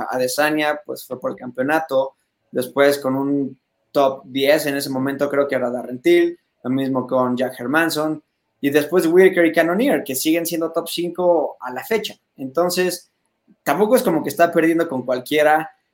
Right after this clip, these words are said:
Creo que la motivación está ahí, eh, lo vemos, como dices, inspirado, lo vemos delgado, lo vemos contento. Eh, en, en, en su, en su entrevista,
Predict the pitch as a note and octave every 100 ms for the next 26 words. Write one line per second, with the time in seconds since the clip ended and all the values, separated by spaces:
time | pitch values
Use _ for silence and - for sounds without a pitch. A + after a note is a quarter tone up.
0 | _ - D#3 F3+ D#3+ C#3 B2 C3 B2+ D#3
1 | E3 E3 E3 D#3 C#3+ C#3+ D3 D3 - _
2 | _ - - C3 A#2+ A#2+ A#2 A#2 A#2 C#3
3 | C3 C3 C#3+ D3 B2+ B2 C3 B2 B2 A#2+
4 | - B2+ B2+ B2+ B2 B2 B2+ A#2+ A#2 A#2+
5 | B2+ B2+ B2+ B2 C3 C#3 - B2 B2 C3+
6 | C3 C3 B2+ B2+ _ _ _ - B2 A#2+
7 | A#2 A#2 A#2 A2+ - _ _ _ _ D3
8 | C#3 C#3+ C#3+ D3+ C#3 C#3 C#3 C3+ C3+ C3+
9 | C3+ C3+ C3 C#3 C3 C#3 C#3 C#3+ E3 F#3+
10 | F#3 F3 A#3+